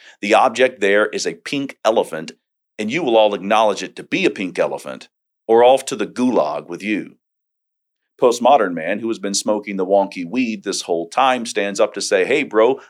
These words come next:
lighten up, because," but he was swiftly backhanded in the mouth by Pagan Man,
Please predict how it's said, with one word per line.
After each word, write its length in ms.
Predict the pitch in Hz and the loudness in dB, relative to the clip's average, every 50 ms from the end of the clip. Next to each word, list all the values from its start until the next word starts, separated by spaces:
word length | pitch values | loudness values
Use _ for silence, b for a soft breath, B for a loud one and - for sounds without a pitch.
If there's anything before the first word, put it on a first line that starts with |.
| B | B
lighten 360 | - 98 117 127 - 104 117 143 | 0 2 2 2 2 0 0 0
up, 240 | 143 - - - | 0 0 0 -4
because," 500 | 175 104 - - 156 170 135 113 113 - b b b b b b _ _ | -8 -10 -2 2 4 6 6 4 4 0 b b b b b b _ _
but 160 | - 110 107 | 0 0 2
he 100 | 131 131 127 | 2 0 0
was 160 | 104 95 - | 0 -2 -2
swiftly 340 | - 160 156 - 110 98 90 | 0 0 -2 -2 -2 -6 0
backhanded 640 | 80 117 117 117 117 - 123 110 110 104 98 90 | 2 4 4 4 2 0 -2 -4 -4 -4 -4 -6
in 80 | 90 90 | -6 -6
the 60 | 90 | -2
mouth 320 | 95 110 110 113 110 - | 0 2 2 2 2 2
by 140 | - 78 80 | 0 -2 -2
Pagan 380 | - - 151 147 143 113 107 98 | 0 2 4 4 4 4 2 0
Man, 340 | 95 95 95 92 92 92 | 0 0 0 0 -2 -4